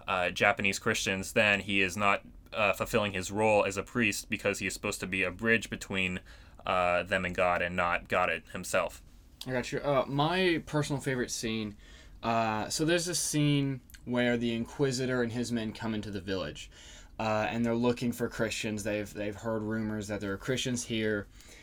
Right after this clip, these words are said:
Speaker 2: uh, and they basically say, "If you don't bring us any Christians, these two men will be taken back to Nagasaki plus two more." And so, uh, you go to the, tonight, and the village is there, and they're discussing, "Okay,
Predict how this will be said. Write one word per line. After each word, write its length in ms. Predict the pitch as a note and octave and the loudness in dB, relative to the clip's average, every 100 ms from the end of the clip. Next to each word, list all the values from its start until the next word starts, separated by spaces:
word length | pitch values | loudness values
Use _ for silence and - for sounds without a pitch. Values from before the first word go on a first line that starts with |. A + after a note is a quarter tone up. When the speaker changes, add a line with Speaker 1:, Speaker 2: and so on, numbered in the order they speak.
| - - | -20 -4
Speaker 2:
uh, 220 | A2+ A2 A2 | 0 2 2
and 160 | B2 | 2
they 80 | B2+ | 2
basically 540 | B2 B2+ C3 A#2+ B2 | 2 2 0 0 0
say, 500 | A#2 - B2 A#2 A#2 | 0 0 4 6 6
"If 240 | A#2 G#2+ - | 2 -2 0
you 80 | A#2+ | 2
don't 140 | A#2+ | 4
bring 160 | B2 A#2+ | 4 2
us 100 | A#2+ | 2
any 120 | A#2 | 0
Christians, 760 | B2+ A#2 B2 A#2 A2+ A2 - - | 0 0 0 -2 -2 -4 -6 -10
these 460 | G#2 B2 B2 A#2+ | -4 0 2 0
two 240 | - B2+ A#2 | -2 0 0
men 460 | A#2 A2+ A2+ A2 | 0 0 -2 -2
will 100 | G#2+ | -4
be 100 | G#2+ | -4
taken 240 | A2 A#2 A2 | -4 -4 -2
back 140 | G#2+ | -2
to 100 | A#2 | -2
Nagasaki 480 | A2+ A2+ B2 A2+ B2 | -2 -2 -2 -2 -4
plus 320 | - B2 - | 2 2 2
two 160 | - A#2 | -2 -2
more." 320 | G2+ B1 - - - - - - A#2+ | -4 -6 -12 -20 -20 -20 -20 -8 0
And 480 | B2 B2 A#2+ A#2 | 2 2 2 0
so, 260 | A2 - B2 | -2 -2 0
uh, 260 | A2+ A#2+ A2 F#2 G#2 A2+ | 2 2 0 -4 -6 -2
you 180 | B2+ | 2
go 160 | B2 A#2+ | 6 4
to 160 | A#2 A2+ | 4 0
the, 400 | A2+ G#2+ G#2 - | 2 2 0 -4
tonight, 640 | - A#2 C#3 C#3+ B2 A#2 - | -2 2 4 4 2 -2 -6
and 500 | A2+ A2+ A2 G#2+ G2 | -6 -4 -6 -6 -6
the 100 | A#2 | -4
village 600 | A#2+ B2 A#2+ G#2+ - - | 2 4 4 0 -6 -8
is 180 | G#2+ G#2 | -8 -2
there, 500 | A#2+ A#2 A#2 A#2 A2 | 2 4 4 0 -2
and 100 | A#2 | -2
they're 100 | B2 | -2
discussing, 520 | A#2 A#2 C3 A#2+ A#2 | 0 -2 0 0 -2
"Okay, 360 | A#2 A#2+ A2 | -4 -2 -2